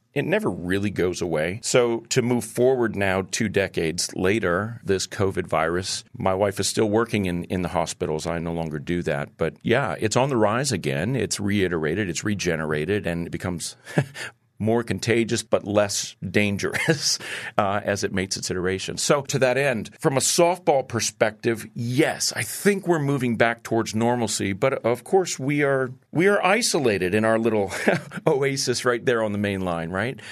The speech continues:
Usually the first couple of weeks is when people experience any type of, uh,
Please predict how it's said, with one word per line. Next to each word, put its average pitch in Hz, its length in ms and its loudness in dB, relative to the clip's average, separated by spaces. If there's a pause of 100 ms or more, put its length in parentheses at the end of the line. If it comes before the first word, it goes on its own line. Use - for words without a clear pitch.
(380)
Usually 147 340 0
the 127 80 -2
first 139 260 0
couple 131 220 0
of 123 60 2
weeks 139 180 0
is 110 140 -6
when 113 120 0
people 117 300 -2
experience 107 560 -2
any 110 220 0
type 107 260 -4
of, 104 240 -2
uh, 92 220 -2